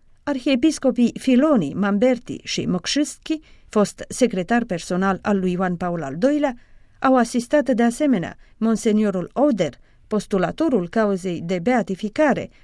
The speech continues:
a lui Ioan Paul al doilea și un grup de călugărițe,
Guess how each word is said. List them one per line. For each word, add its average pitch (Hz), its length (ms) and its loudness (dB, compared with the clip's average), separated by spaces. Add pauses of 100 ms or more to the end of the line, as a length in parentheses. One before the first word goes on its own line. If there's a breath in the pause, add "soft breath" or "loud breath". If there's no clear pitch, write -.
(120 soft breath)
a 208 80 -2
lui 190 160 2
Ioan 196 320 2
Paul 170 300 -4
al 165 100 -4
doilea 233 340 0 (240 soft breath)
și - 260 -4
un 247 220 4
grup 311 240 -2
de 254 140 4
călugărițe, 247 760 0